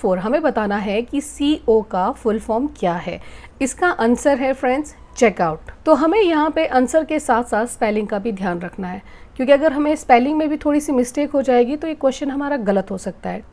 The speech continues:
Next question है plan with room tariff including either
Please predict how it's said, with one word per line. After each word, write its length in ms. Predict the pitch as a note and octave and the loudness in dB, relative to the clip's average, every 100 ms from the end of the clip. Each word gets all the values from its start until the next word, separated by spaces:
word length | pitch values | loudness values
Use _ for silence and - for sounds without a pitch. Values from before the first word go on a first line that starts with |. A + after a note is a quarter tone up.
| - | 0
Next 340 | B3 E4+ - | 0 0 -2
question 440 | - A3 G#3+ A3 A3 | 0 0 0 -2 -2
है 300 | G3+ G#3+ D#4+ - - - | -4 -6 -8 -16 -16 -2
plan 420 | C#4 C#4 F4 G#4+ | 4 4 4 0
with 280 | A3 A#3+ G#3 - F3+ | 0 2 2 -2 -2
room 220 | A3+ C4+ - - | 2 2 0 0
tariff 280 | F3+ E3 D#3+ - - - - | 0 0 -8 -14 -20 -12 2
including 600 | C#4 D4 D4 E4 E4 F#4+ F#4+ G#3 | 4 6 4 4 4 2 2 2
either 380 | G3 G3 G3+ | 2 4 4